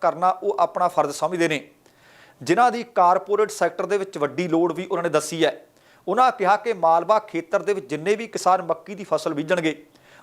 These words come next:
ਉਹ ਦੋ ਸਾਲਾਂ ਵਾਸਤੇ ਉਹਨਾਂ ਤੋਂ ਐਮ ਐਸ ਪੀ ਦੇ ਉੱਤੇ ਖਰੀਦਣਗੇ। ਉਹਨਾਂ ਦੀਆਂ ਟੀਮਾਂ ਮਾਲਵੇ ਦੇ ਵਿੱਚ ਕੰਮ ਕਰ ਰਹੀਆਂ ਨੇ ਤਾਂ ਜੋ ਪੰਜਾਬ ਨੂੰ ਮੁੜ ਰੰਗਲਾ ਪੰਜਾਬ ਬਣਾਇਆ ਜਾ ਸਕੇ। ਉਹਨਾਂ ਕਿਹਾ ਕਿ ਮੱਕੀ ਦੀ ਫਸਲ ਲਾਉਣ ਦੇ ਨਾਲ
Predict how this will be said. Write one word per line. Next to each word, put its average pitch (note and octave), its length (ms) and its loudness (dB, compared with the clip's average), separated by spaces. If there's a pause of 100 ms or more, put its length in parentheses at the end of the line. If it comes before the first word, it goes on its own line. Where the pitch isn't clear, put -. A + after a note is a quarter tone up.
ਉਹ - 120 6
ਦੋ F3 280 0
ਸਾਲਾਂ G3 400 2
ਵਾਸਤੇ F3 340 2
ਉਹਨਾਂ G3+ 260 -2
ਤੋਂ G#3+ 140 -4 (120)
ਐਮ F3 220 0
ਐਸ F#3 140 2
ਪੀ F#3+ 160 -10
ਦੇ F#3 80 -2
ਉੱਤੇ F#3 280 -2
ਖਰੀਦਣਗੇ। D3+ 540 0 (580)
ਉਹਨਾਂ G#3+ 180 2
ਦੀਆਂ A#3+ 120 4
ਟੀਮਾਂ G#3+ 420 0
ਮਾਲਵੇ E3+ 440 2
ਦੇ G3+ 120 2
ਵਿੱਚ G3+ 180 -10
ਕੰਮ E3 260 0
ਕਰ E3 180 0
ਰਹੀਆਂ F3+ 260 0
ਨੇ F#3+ 180 -4 (420)
ਤਾਂ F3 180 4
ਜੋ G#3 140 2
ਪੰਜਾਬ E3+ 420 0
ਨੂੰ G3 120 -10
ਮੁੜ F3+ 160 -2
ਰੰਗਲਾ F3+ 400 4
ਪੰਜਾਬ E3 380 0
ਬਣਾਇਆ D3 300 4
ਜਾ C#3 180 2
ਸਕੇ। C#3+ 360 -8 (540)
ਉਹਨਾਂ A#3+ 240 4
ਕਿਹਾ G3+ 260 4
ਕਿ A3 180 -2
ਮੱਕੀ F3+ 380 -6
ਦੀ G#3+ 120 -8
ਫਸਲ F#3 400 0
ਲਾਉਣ D3+ 240 2
ਦੇ F#3+ 120 0
ਨਾਲ E3+ 260 4